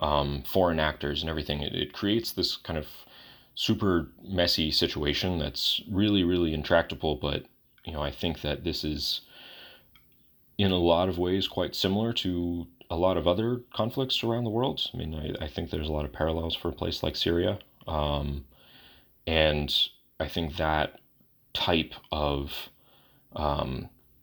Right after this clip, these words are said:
you know, civil conflict i-, is something that people are really gonna need to have a better conception of, um, going forward.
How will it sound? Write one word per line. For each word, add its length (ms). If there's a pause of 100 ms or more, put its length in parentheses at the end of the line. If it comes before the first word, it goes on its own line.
(580)
you 80
know, 80
civil 400
conflict 500
i-, 140
is 140
something 320
that 120
people 240
are 80
really 220
gonna 220
need 220
to 140
have 380 (460)
a 20
better 560 (880)
conception 640
of, 380 (260)
um, 500 (600)
going 300
forward. 360